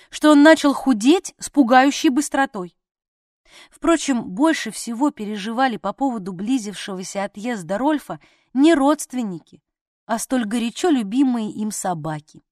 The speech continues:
Нутром почуяв неладное, они потеряли аппетит и слонялись по вольеру с поджатыми хвостами и повисшими ушами,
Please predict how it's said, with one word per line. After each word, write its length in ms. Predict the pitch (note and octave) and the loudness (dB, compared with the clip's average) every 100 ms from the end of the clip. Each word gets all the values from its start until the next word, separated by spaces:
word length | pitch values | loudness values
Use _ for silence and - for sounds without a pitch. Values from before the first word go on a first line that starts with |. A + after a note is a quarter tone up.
| _ _ _ _ - | _ _ _ _ 4
Нутром 480 | D4 D4 E4 D4+ | 4 8 8 8
почуяв 500 | A3+ A#3 - C#4+ A#3+ A#3+ | 6 2 4 2 2 -2
неладное, 600 | B3 D4 D#4+ B3 F#3 E3+ _ _ _ | 2 6 6 4 -4 -8 _ _ _
они 220 | C4 C#4+ | 4 6
потеряли 480 | C#4+ C#4+ C#4+ D4+ C#4 | 4 2 6 6 6
аппетит 540 | C4+ C#4+ - D#4+ - | 4 0 0 -2 -2
и 40 | B3 | -6
слонялись 580 | C4+ C4 D4+ D4+ A#3+ | 2 4 6 4 2
по 140 | - B3 | -6 2
вольеру 460 | B3 B3 C4 C4+ | 2 2 0 0
с 80 | A3 | -2
поджатыми 560 | - A#3 B3+ B3+ A3+ G#3+ | -2 0 0 0 -4 -8
хвостами 600 | - A#3 A3 D4 C4+ G#3+ | -2 -2 0 0 0 0
и 60 | G3+ | -2
повисшими 600 | G#3+ A3+ B3+ - G#3+ G3 | -2 -2 -4 -6 -6 -6
ушами, 540 | G3+ - D#4 C#4+ | -8 2 2 2